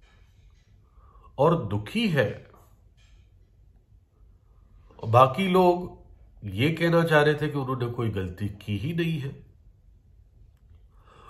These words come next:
और इस व्यक्ति को पछताप है जो उसने कार्य किया था। वो कोई ढोंग नहीं कर रहा था,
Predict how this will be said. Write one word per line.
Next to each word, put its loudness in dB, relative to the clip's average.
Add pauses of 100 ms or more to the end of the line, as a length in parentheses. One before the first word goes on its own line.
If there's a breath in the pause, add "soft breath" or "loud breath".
(120)
और 4
इस -4
व्यक्ति -2
को 0
पछताप -2
है -12 (1900)
जो 0
उसने -4
कार्य -2
किया -6
था। -4
वो -4
कोई 0
ढोंग 0
नहीं -4
कर -2
रहा -6
था, -14